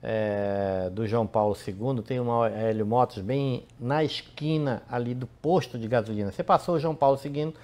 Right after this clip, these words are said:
segundo, você vai ver o posto de gasolina. Na frente dele, na esquina, tem a Hélio Motos. Portanto, tá aí uma boa opção pra você que quer dar ali um tapa no visual da sua moto, quer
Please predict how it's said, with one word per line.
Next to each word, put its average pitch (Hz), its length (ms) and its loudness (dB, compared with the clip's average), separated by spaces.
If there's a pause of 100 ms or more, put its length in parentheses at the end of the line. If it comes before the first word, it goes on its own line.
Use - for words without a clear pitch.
(300)
segundo, 147 360 0
você 139 180 0
vai 127 140 6
ver 113 100 4
o 110 60 4
posto 123 220 2
de 123 40 -2
gasolina. 131 500 2
Na 190 140 4
frente 156 320 0
dele, 131 300 0
na 131 120 0
esquina, 123 480 -4 (440)
tem 123 340 0
a 107 240 -2
Hélio 127 260 6
Motos. 104 720 4
Portanto, 123 560 0 (320)
tá - 100 -2
aí 113 200 0
uma 120 180 2
boa 127 380 10
opção 127 420 -2
pra 123 140 2
você 113 380 0
que - 120 -10
quer 120 400 2 (520)
dar 107 300 4
ali 107 440 0 (540)
um 117 100 -4
tapa 120 500 6
no 110 140 0
visual 107 540 4
da 104 100 0
sua 107 220 0
moto, 110 520 2 (400)
quer 104 720 2